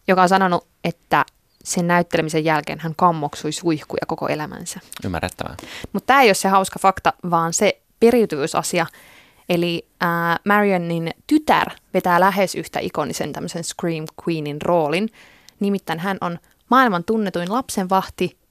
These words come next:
Speaker 1: Halloween-elokuvan Laurie, eli Jamie Lee Curtis.
Speaker 2: Okei, enpä todellakaan tiennyt.
Speaker 1: Niin. Se on hänen äitinsä, joka on
Speaker 2: Huhhuh.
Speaker 1: Psykon suihkussa murhattavana. Ää, itse asiassa tää Jamie Lee Curtis on sit esittänyt myös sen äitinsä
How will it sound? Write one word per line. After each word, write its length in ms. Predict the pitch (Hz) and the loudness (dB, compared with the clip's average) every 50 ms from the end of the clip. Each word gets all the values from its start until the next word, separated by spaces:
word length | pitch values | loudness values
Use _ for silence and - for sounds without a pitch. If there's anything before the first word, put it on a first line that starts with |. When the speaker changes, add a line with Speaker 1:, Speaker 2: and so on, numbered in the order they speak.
| _ | _
Speaker 1:
Halloween-elokuvan 880 | _ - - 254 262 240 202 180 175 - - 196 185 180 175 175 165 170 | _ -2 0 2 2 2 2 -2 -4 -2 0 0 0 0 -2 -4 -4 0
Laurie, 280 | 202 247 269 269 262 247 - _ - | 2 4 4 4 4 0 -4 _ -2
eli 140 | 208 214 214 202 | -2 -2 0 2
Jamie 240 | - 349 370 330 302 | 2 2 4 4 2
Lee 80 | 294 302 | 2 0
Curtis. 540 | 302 - 349 392 294 - - - - - - _ _ _ - - _ - | 2 2 2 2 4 2 -2 -8 -10 -14 -16 _ _ _ -20 -14 _ -14
Speaker 2:
Okei, 420 | _ - 202 226 196 123 92 82 _ _ _ _ _ _ _ - | _ 0 2 2 4 2 2 0 _ _ _ _ _ _ _ -4
enpä 240 | 139 143 131 104 | -2 -2 -2 -2
todellakaan 500 | 110 - 143 139 135 104 95 85 95 95 | 2 2 2 4 4 4 4 4 4 4
tiennyt. 380 | 101 117 107 90 87 85 - - _ _ _ - - _ | 4 2 2 2 -2 -4 -4 -8 _ _ _ -20 -8 _
Speaker 1:
Niin. 180 | 440 381 269 - _ _ _ _ _ _ _ _ _ _ _ _ | 2 2 2 0 _ _ _ _ _ _ _ _ _ _ _ _
Se 140 | _ - - | _ -2 0
on 80 | 294 240 | 2 2
hänen 320 | 226 262 254 240 214 208 _ _ | 4 4 2 2 0 -2 _ _
äitinsä, 380 | 233 220 190 - 165 - - - - - _ _ - | 2 2 2 2 -2 -10 -10 -18 -20 -20 _ _ -2
joka 200 | 139 175 - 175 | -2 -2 0 -2
on 20 | |
Speaker 2:
Huhhuh. 40 | 175 - | -4 0
Speaker 1:
Psykon 300 | - 214 208 208 185 175 | 0 -2 0 0 -2 -2
suihkussa 440 | - 175 170 - - 160 - - | -2 -4 -4 -4 -6 -12 -10 -8
murhattavana. 540 | 175 175 170 156 160 - _ - 156 156 196 - _ _ _ - - - _ _ _ _ _ _ _ _ _ _ _ _ _ _ _ - | -6 -6 -6 -6 -8 -8 _ -6 -6 -6 -8 -8 _ _ _ -20 -20 -20 _ _ _ _ _ _ _ _ _ _ _ _ _ _ _ -2
Ää, 200 | - 233 226 214 - | 2 6 6 6 6
itse 140 | - 233 - | 4 0 0
asiassa 180 | - 240 - - | 0 -2 2 4
tää 140 | 226 208 190 - | 4 4 6 6
Jamie 120 | 226 214 208 | 6 6 6
Lee 100 | 196 185 | 4 2
Curtis 340 | - - 214 190 175 - - | 4 4 4 4 4 2 0
on 80 | 180 | -2
sit 120 | 160 175 - - | -4 -4 -4 0
esittänyt 360 | 190 202 190 _ - 165 160 | 2 2 2 _ 0 -2 -2
myös 160 | 160 160 160 - | -2 -4 -4 -4
sen 100 | - 170 | -6 -2
äitinsä 380 | - 185 185 180 - 165 - 170 | 2 2 2 2 0 -2 -2 -2